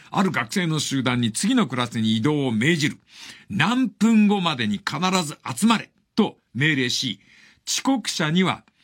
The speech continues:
罰を宣言する。で、別の集団には適当に集まれと命令しておいて、細かいことは言わない。で、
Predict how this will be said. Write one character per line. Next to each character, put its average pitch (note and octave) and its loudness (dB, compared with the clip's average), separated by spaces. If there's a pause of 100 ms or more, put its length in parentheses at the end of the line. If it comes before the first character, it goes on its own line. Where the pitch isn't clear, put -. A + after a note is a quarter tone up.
(260)
罰 A3 -2
を C3+ -6 (220)
宣 D3+ -2
言 C#3 -2
す - -12
る。 - -20 (200)
で、 C#3+ -2
別 F3+ -2
の C#4 0
集 A3 -2
団 G#3+ 2
に G#3+ 4
は A2+ -2
適 G3 -2
当 C4+ -2
に C4 0
集 A#3+ -2
ま A3+ 0
れ - -6 (100)
と E3+ 2
命 D#3+ 4
令 C#3+ 0
し A#2+ -10
て C3 -6
お B2 0
い A#2 -2
て、 - 0 (180)
細 F3+ 2
か F3 -2
い B2+ -4
こ A#2 -10
と F#2 -14
は D#2 -14
言 F2+ -8
わ F#2 -8
な - -12
い。 - -20 (320)
で、 E3+ -2